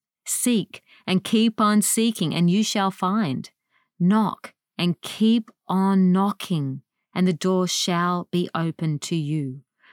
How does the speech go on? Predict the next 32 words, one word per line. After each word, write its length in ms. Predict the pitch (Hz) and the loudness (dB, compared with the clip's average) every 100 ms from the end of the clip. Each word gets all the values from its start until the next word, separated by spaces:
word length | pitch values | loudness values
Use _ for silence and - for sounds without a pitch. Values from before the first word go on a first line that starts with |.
| - | -6
For 120 | - - | -6 -2
everyone 500 | 196 185 226 226 233 | -2 0 0 4 4
who 180 | 262 - | 2 0
asks 640 | 170 156 151 190 - - - _ | -2 -2 -2 -6 -8 -12 -14 _
and 180 | 165 165 | -4 -2
keeps 400 | - 254 330 - | -2 -2 -2 0
on 140 | 185 147 | 0 0
asking 540 | 143 - - - - | -2 -4 -6 -6 -4
receives, 720 | - 175 240 240 143 - - _ - - | -2 -2 0 -2 -4 -6 -10 _ -20 -8
and 160 | 170 170 | -2 2
he 180 | 185 180 | 2 4
who 180 | 233 | 4
seeks 580 | 247 - 190 170 - - - | 2 2 0 0 -2 -8 -4
and 180 | 160 165 | -4 -4
keeps 480 | - 214 214 - 226 | -2 0 0 0 0
on 220 | 208 196 | 2 2
seeking 800 | - - 254 285 - 147 147 180 _ - | 0 0 0 0 -2 -4 -2 -4 _ -4
finds, 720 | 175 165 160 147 131 - - _ _ - | 0 0 0 -2 -4 -8 -12 _ _ -4
and 160 | 175 | -2
to 120 | 180 170 | 0 0
him 360 | - 202 208 | 2 4 4
who 200 | 190 202 | 4 4
knocks 540 | 190 165 131 - - - - - | 4 2 -2 -6 -8 -8 -14 -6
and 180 | 180 175 | -4 -2
keeps 420 | - 214 208 - | 2 2 2 2
on 280 | 208 202 202 | 4 6 8
knocking, 680 | 208 214 220 254 190 165 139 _ - - _ | 8 4 2 2 2 2 -2 _ -20 -20 _
the 120 | 202 | -2
door 520 | 180 180 196 190 190 - | 0 0 0 2 0 -2
shall 440 | - - 175 170 | -2 0 0 0
be 220 | 160 175 - | 0 0 -2
opened." 720 | - 170 180 185 147 - - | -2 0 0 -2 -4 -6 -8